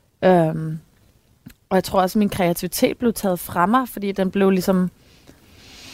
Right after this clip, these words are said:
på en eller anden måde hele tiden, øh, betragtet som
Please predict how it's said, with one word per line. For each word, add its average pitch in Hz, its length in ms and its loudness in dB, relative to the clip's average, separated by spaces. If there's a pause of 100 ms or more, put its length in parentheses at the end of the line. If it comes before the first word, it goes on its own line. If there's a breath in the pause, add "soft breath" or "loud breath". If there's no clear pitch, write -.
(600 loud breath)
på - 120 -4
en 214 40 4
eller 214 140 4
anden 202 100 6
måde 196 160 8
hele 226 220 6
tiden, 202 420 2
øh, 180 340 2 (560 soft breath)
betragtet 196 540 -4
som 185 300 -4